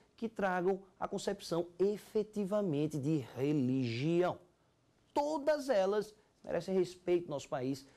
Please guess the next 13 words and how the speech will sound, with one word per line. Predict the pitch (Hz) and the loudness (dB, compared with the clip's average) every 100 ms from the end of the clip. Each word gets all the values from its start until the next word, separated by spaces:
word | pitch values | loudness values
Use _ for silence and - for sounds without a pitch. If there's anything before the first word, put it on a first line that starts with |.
| _ - | _ -6
que | 147 | -4
é | |
um | |
país | 147 147 135 123 | 0 0 0 -2
democrático, | 139 117 143 147 143 143 | -4 -4 -2 -2 -4 -6
um | |
país | 135 127 127 - - - | -4 0 -2 -4 -14 -10
republicano, | 156 160 165 143 123 123 | -2 -2 0 -2 -2 -6
um | 127 | -2
país | 127 117 120 - - _ | -2 -2 -4 -10 -20 _
que | - | -10
consagra | 123 151 - 127 120 127 120 - _ _ | -4 -4 -2 -4 -2 -2 -4 -12 _ _
todos, | 165 135 131 131 - | 0 0 0 -4 -8